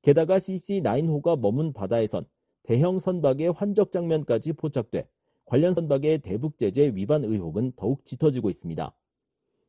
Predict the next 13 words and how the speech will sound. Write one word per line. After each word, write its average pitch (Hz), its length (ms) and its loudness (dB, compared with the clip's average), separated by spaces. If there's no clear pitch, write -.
의심스러운 190 520 2
상황은 185 420 0
이뿐만이 156 440 0
아닙니다. 101 500 -2
이 160 160 4
해상에선 175 560 2
십 175 220 -4
일 180 200 4
중국 160 340 -2
선박 151 380 0
여러 110 240 2
척이 127 280 -4
발견됐습니다. 101 760 -2